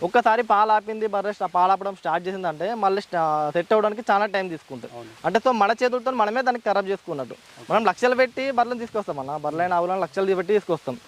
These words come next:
Speaker 1: రూపాయి పెట్టి పిల్లకన పెట్టుకుంటాం. వాటికి సరైనది ఏమేం కావాలో ఫస్ట్ గ్రౌండ్ వర్క్ మొత్తం చేసుకున్న తర్వాత అప్పుడు మనం షెడ్లకి బర్రెలను తీసుకురావాలి.
Speaker 2: అవును.
Speaker 1: చాలా మంది ఏ ఇది అద్దె ఎకరం పెట్టుకుందాం అయిపోతే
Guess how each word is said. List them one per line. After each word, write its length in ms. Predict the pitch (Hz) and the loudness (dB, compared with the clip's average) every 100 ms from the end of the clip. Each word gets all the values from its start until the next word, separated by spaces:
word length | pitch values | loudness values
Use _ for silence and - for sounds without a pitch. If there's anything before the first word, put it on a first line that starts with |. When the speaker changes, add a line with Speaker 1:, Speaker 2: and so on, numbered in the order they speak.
| - - | -20 0
Speaker 1:
రూపాయి 260 | 170 220 247 | 4 4 4
పెట్టి 200 | 233 254 | 2 0
పిల్లకన 340 | 233 226 233 | 0 0 2
పెట్టుకుంటాం. 380 | 220 190 175 175 | 0 -2 -2 2
వాటికి 380 | 175 202 220 240 | 2 2 0 -2
సరైనది 440 | 214 185 208 214 | 0 0 0 0
ఏమేం 240 | 208 220 214 | 0 0 -2
కావాలో 220 | 202 233 | -2 -2
ఫస్ట్ 300 | 214 185 220 240 - | -4 -6 -2 -4 -4
గ్రౌండ్ 460 | 170 180 196 208 190 | 0 2 2 -2 -2
వర్క్ 240 | 180 185 | 0 0
మొత్తం 340 | 180 147 208 208 | -2 -4 -4 0
చేసుకున్న 320 | 175 - 196 | -2 -2 -2
తర్వాత 300 | 185 170 180 | 0 0 2
అప్పుడు 260 | 220 185 220 | 2 2 -4
మనం 180 | 220 220 | -4 -4
షెడ్లకి 320 | 196 190 208 | -2 -2 -2
బర్రెలను 280 | 208 190 180 | 0 -2 -4
తీసుకురావాలి. 500 | 175 151 127 117 123 - | -4 -2 -2 -4 -10 -12
Speaker 2:
అవును. 460 | 120 113 113 _ - | -14 -14 -18 _ 0
Speaker 1:
చాలా 160 | 185 220 | 2 4
మంది 260 | 226 233 233 233 233 208 | 2 0 -2 -2 -2 0
ఏ 140 | 202 | 2
ఇది 100 | 214 | 4
అద్దె 260 | 202 180 196 | 4 2 0
ఎకరం 220 | 208 214 | 0 0
పెట్టుకుందాం 420 | 196 - 202 202 | -2 -4 -4 0
అయిపోతే 340 | 185 175 185 | 0 -2 -6